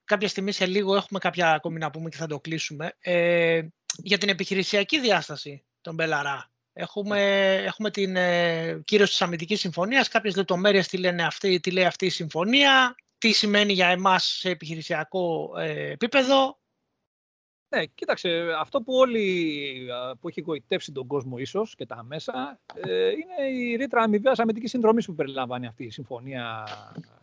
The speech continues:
Speaker 2: Βασίλη. Νομίζω αυτονόητο είναι που όλοι προσπαθούν να μαντέψουν τι πάει να πει αυτό.
Speaker 1: Ε,
Speaker 2: Έτσι.
Speaker 1: φαντα-, εγώ φαντάζομαι βέβαια, ε, όχι γιατί είμαι, είμαι λίγο κοινικός, δεν θέλω να πιστεύω ότι θα στείλουν οι άνθρωποι εδώ τη Λεγεώνα και θα δούμε το δεύτερο ρεπ
Speaker 2: Ναι.
Speaker 1: να πηδάει στον Εύρο, αμφιβάλλω.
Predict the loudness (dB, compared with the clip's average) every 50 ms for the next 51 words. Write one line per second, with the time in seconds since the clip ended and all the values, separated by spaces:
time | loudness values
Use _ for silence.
0 | -20 -20 -20 -20 -18 -14 -12 -10 -10 -10 -12 -14 -16 _ _ _ _ -12 -12 -6
1 | -2 -2 -2 -2 -2 -2 -2 0 0 -2 -2 -4 -6 -10 -6 -4 -4 -4 -4 -4
2 | -2 0 4 6 6 6 6 4 -2 -2 0 2 2 2 2 2 2 2 2 2
3 | 0 0 -2 -4 -4 -6 _ _ _ _ _ -8 0 2 2 4 4 0 2 2
4 | 2 4 4 2 0 0 -4 -10 -16 _ _ _ _ _ _ -2 -2 2 2 2
5 | 2 2 0 2 4 4 4 6 4 4 4 2 2 4 2 2 2 0 -2 0
6 | 2 2 4 6 6 6 6 4 2 -8 _ _ _ _ -2 0 2 2 4 4
7 | 4 2 2 0 0 2 2 2 2 0 -4 -2 0 2 2 2 2 2 2 2
8 | 2 0 0 -2 -2 -4 -4 -6 -2 0 0 0 2 0 -2 0 0 4 4 4
9 | 4 6 2 2 0 0 -2 0 0 0 0 -2 -2 -2 -2 -2 0 0 -2 -2
10 | -2 -6 -2 -2 -2 -2 -2 -2 0 0 0 0 -2 -4 -4 0 -2 0 -2 -2
11 | 0 0 0 4 4 4 4 4 2 0 -2 -2 0 0 0 0 0 -4 -2 -2
12 | 2 2 2 2 2 0 0 2 2 2 0 0 -2 -4 -2 0 4 4 6 6
13 | 4 4 0 2 2 2 2 4 4 4 4 4 4 0 2 6 6 8 8 8
14 | 6 2 0